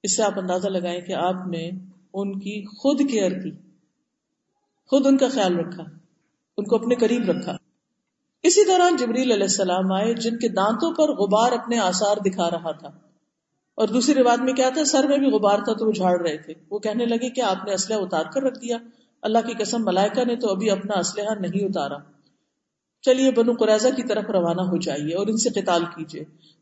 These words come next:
چنانچہ رسول اللہ صلی اللہ علیہ وسلم نے اپنی زرہ پہنی اور لوگوں میں کوچ کی منادی کرا دی اور روانہ ہو گئے۔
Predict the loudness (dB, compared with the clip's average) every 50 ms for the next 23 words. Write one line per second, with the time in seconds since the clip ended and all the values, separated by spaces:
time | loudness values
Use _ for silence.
0 | -2 2 2 4 4 4 4 4 2 4 4 6 6 6 6 6 6 4 4 2
1 | 2 2 2 2 2 2 2 2 2 0 0 0 0 2 2 2 2 2 0 -2
2 | -2 -2 -4 -6 -4 -2 -2 0 2 2 2 2 2 0 0 -2 0 -2 -2 -4
3 | -6 -8 -10 _ -4 -2 2 4 4 4 6 4 4 4 2 0 2 2 2 2
4 | 2 0 -2 -2 0 2 2 2 2 0 0 0 0 2 2 2 2 2 0 0
5 | 0 0 0 0 2 4 4 4 2 0 -2 -4 -6 -6 -6 -6 -8 -10